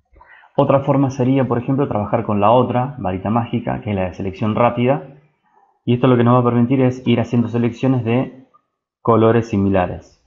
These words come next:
Pero hay veces que, como acá, se confunde y toma este, este azul y hace una selección completa.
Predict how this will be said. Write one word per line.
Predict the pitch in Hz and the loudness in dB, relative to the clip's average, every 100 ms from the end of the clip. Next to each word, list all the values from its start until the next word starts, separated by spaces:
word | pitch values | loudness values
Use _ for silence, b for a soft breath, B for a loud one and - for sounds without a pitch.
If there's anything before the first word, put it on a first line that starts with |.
| _ _ | _ _
Pero | 101 | 2
hay | 104 | 2
veces | 110 - | 2 -2
que, | - 120 127 127 | -2 2 2 -2
como | - 90 90 | -8 -6 -2
acá, | 92 110 120 - | 2 0 0 -6
se | - | -8
confunde | 90 90 - 113 117 143 175 - _ _ | -6 -6 -2 2 2 0 -4 -14 _ _
y | - 92 | -10 -2
toma | 107 107 120 135 - - _ - | 2 4 4 0 -6 -20 _ -14
este, | 98 - 104 95 92 92 | -14 -4 -2 -2 -2 -4
este | - 107 | -6 -8
azul | 98 - 127 156 151 | -4 2 4 2 -2
y | 92 95 | -4 -4
hace | 98 104 | -4 -2
una | 101 92 | -2 -2
selección | 98 92 110 101 | -4 -4 -4 -2
completa. | 98 92 92 - | -2 -2 -4 -6